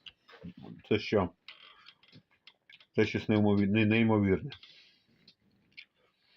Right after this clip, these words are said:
Ось, зовсім другий смак. Ось, і зовсім друге все.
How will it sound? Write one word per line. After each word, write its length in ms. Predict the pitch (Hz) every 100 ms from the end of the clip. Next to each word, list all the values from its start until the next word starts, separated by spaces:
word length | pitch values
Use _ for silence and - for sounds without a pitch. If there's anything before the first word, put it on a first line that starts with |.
| _ _ _ - - - - _ _ _ _ _ _ _ -
Ось, 280 | 95 87 - -
зовсім 360 | 90 104 107
другий 220 | 104 104
смак. 340 | 95 110 117 - _ _ _ _ _ - - _ _ - - _ -
Ось, 320 | 107 101 - _ -
і 120 | 104
зовсім 340 | 101 101 -
друге 320 | 98 104 98 87 _ -
все. 320 | 87 95 90